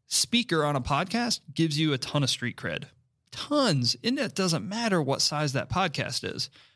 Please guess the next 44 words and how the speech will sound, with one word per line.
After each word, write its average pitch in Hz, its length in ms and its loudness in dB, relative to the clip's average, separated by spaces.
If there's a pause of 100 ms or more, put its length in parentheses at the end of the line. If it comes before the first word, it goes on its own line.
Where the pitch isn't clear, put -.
(120)
But - 200 0
people 165 360 2
see 147 440 2
and 135 160 0
put - 200 0
you 175 100 2
on 170 120 0
a - 40 0
pedestal 117 680 -2
when 139 240 0
you're 147 160 0
on 120 100 0
a 123 60 -2
podcast 131 600 -2
because 127 320 0
you've 143 200 2
been 156 120 2
invited 135 560 2
on. 135 240 2
That 135 120 0
means 170 260 2
you 147 80 2
must 143 480 0
be 160 220 2
a 123 40 0
thought 175 320 0
leader. 120 220 0
You 135 160 2
must 202 320 2
be 240 120 2
an 190 100 0
expert 185 320 0
in - 60 -8
something 151 500 0 (260)
to - 100 0
be 160 200 2
invited 160 560 0
as 139 180 0
a 131 140 0
guest 135 560 0
on 139 240 0
that. 123 320 -2 (500)
So 127 480 4 (300)
newspaper, 156 800 2